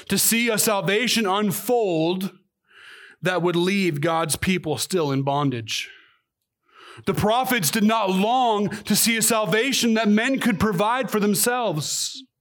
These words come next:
or a salvation that had no real power and left us as we were.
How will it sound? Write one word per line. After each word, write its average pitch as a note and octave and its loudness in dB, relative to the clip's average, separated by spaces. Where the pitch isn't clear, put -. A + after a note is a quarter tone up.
or G3 0
a F#3+ 0
salvation G3 0
that F3 2
had F3 0
no F#3 2
real F3 0
power D3 0
and F3 0
left F3 0
us C#3+ 0
as C#3+ 0
we C#3 2
were. C3+ 0